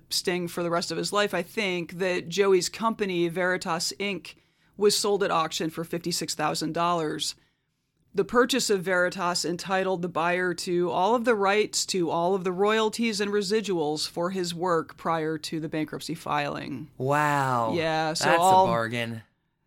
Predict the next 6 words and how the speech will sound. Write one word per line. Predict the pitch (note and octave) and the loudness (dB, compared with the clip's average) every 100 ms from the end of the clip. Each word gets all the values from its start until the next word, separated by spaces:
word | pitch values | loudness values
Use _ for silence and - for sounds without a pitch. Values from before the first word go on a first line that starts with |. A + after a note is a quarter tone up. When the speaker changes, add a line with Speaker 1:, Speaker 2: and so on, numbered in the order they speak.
| _ - | _ -4
Speaker 1:
Yeah, | F3 E3+ E3 | 0 2 4
all | F#3 F#3+ | 2 2
his | F#3 - | -2 -2
childhood | F#3+ E3+ F3 D3 F3+ E3+ E3 D#3 - - | -2 -2 -2 -4 -4 -4 -4 -10 -16 -8
Speaker 2:
Ugh. | B2+ D3 C#3+ A2+ G#2 - - | -2 0 0 -2 -8 -16 -8
Speaker 1:
stardom. | - - F#3+ F3+ F3 E3 E3+ | -6 -2 -2 0 0 -2 -4